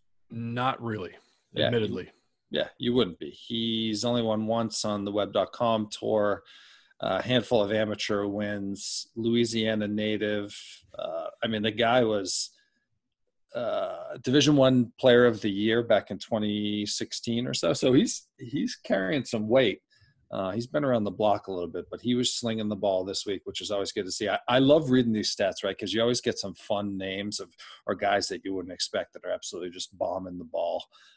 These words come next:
Speaker 2: Um, but yeah, that was always good. You mentioned earlier Cabrera Bello with seventy percent, uh, driving accuracy, Adam Scott, seventy-two percent greens in regulation. So, I mean, there we go. Hit greens, win tournaments. It should be, uh,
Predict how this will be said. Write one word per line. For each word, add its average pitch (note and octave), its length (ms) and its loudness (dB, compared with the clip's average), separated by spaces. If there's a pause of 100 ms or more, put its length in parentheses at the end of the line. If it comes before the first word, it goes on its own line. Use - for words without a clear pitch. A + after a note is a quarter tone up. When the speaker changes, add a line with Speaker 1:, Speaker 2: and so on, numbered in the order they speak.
Speaker 2:
Um, F2 380 -4 (240)
but G#2+ 100 4
yeah, G#2+ 80 4
that A2 80 6
was A2+ 160 4
always G#2+ 160 0
good. G2+ 180 -2
You G#2+ 120 2
mentioned G#2+ 320 2
earlier G2+ 260 0
Cabrera G2 360 -2
Bello G2+ 380 0
with F#2 180 -6 (440)
seventy G#2+ 400 -2
percent, G2+ 560 -6
uh, F#2 220 -6
driving G#2 500 0
accuracy, G2+ 540 -2
Adam F#2 240 -2
Scott, G2 500 0
seventy-two F#2+ 560 -6
percent F#2+ 440 -8
greens F#2 300 -12
in F2 80 -16
regulation. F2+ 680 -8
So, F2+ 340 -6 (340)
I G2+ 60 -2
mean, F#2+ 140 -2
there G#2 100 0
we G#2+ 80 2
go. G#2+ 220 2 (120)
Hit G#2+ 160 -4
greens, A#2 440 -4
win A2 180 -4
tournaments. A#2 680 -6 (220)
It - 40 -8
should F#2+ 220 -6
be, G#2 200 -2
uh, G2+ 380 0